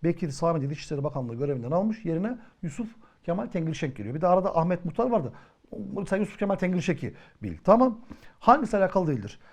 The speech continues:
Egemenlik haklarının korunmasında gösterilen kararlılık. Olur. Direklerin eşitliği ilkesi. Olur. Bağımsızlıktaki hassasiyet. Olur.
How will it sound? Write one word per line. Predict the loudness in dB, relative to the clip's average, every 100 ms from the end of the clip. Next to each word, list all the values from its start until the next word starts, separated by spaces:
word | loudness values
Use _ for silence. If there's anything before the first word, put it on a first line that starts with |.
| _ _ _ -2
Egemenlik | 0 2 4 4 4
haklarının | 4 4 0 0
korunmasında | 0 2 2 2 -2 -2 0
gösterilen | 0 0 2 2 2
kararlılık. | 6 6 6 4 2 -6 -20 -20 _ _ _ _ -4
Olur. | 2 2 0 -12 -20 -20 -20 _ 4
Direklerin | 4 6 4 4
eşitliği | 0 -2 2 4 4
ilkesi. | 0 -2 -4 -8 0
Olur. | 6 6 4 -6 -20 2
Bağımsızlıktaki | 6 6 4 -2 -2 0 -2 0
hassasiyet. | 0 -2 2 2 4 2 2 0 -10 _
Olur. | 6 8 8